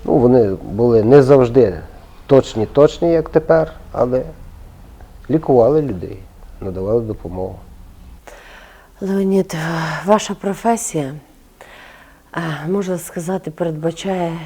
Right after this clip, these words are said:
Speaker 2: що ви дивитесь смерті в очі. Е, на жаль, втрачаєте пацієнтів,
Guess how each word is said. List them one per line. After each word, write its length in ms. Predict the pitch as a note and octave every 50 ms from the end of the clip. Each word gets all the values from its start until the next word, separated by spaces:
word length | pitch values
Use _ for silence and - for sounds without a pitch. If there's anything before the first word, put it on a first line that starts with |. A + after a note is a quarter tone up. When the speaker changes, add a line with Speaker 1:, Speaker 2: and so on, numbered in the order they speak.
| D3+ -
Speaker 2:
що 360 | - - - - - - F3
ви 220 | D#3+ D3+ F3 F3 E3+
дивитесь 600 | D#3 D#3 F3 F3 D#3+ D#3 D#3+ D#3+ - - D#3 D#3
смерті 540 | - - - - D#3 D#3 - - - - E3
в 140 | D#3 E3+
очі. 300 | - B2+ - - - - - _ _ _ _ _ _ _ _ _ - - - - - - - - - - - - _ _ - -
Е, 560 | - C#3 C#3+ C#3 C#3 C3+ B2+ B2+ C#3 C#3 C3+ - - - - - _ _ _ _ -
на 160 | - E3 F3
жаль, 220 | F3+ F#3 G3 F#3 E3+ D#3+ -
втрачаєте 840 | - - D#3+ D#3+ D#3 - - C#3 B2+ B2 A2 - - - E3+ D#3+ E3 - _ _ -
пацієнтів, 720 | - D#3 - - - E3 E3+ F#3+ G3+ G3+ G3+ - D#3 C3+